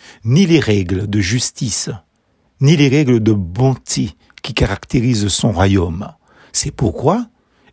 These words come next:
ils moissonneront ce qu'ils ont semé. L'injustice, la haine, l'angoisse, la peur des uns et des autres,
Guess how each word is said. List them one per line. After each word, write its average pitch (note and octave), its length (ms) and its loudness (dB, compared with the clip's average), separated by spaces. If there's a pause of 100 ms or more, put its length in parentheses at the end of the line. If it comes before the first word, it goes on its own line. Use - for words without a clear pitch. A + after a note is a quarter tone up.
ils C4 160 6
moissonneront A#3 840 2
ce B3 160 -4
qu'ils G#3+ 300 2
ont - 20 2
semé. A3+ 580 -2 (480)
L'injustice, D#3+ 1040 0 (380)
la D3+ 340 2
haine, E3+ 560 2 (340)
l'angoisse, D#3 840 0 (400)
la C#3 220 2
peur G3+ 760 0
des A#2 380 -2
uns F#3+ 140 0
et D3 180 -4
des C#3 340 0
autres, G3 440 0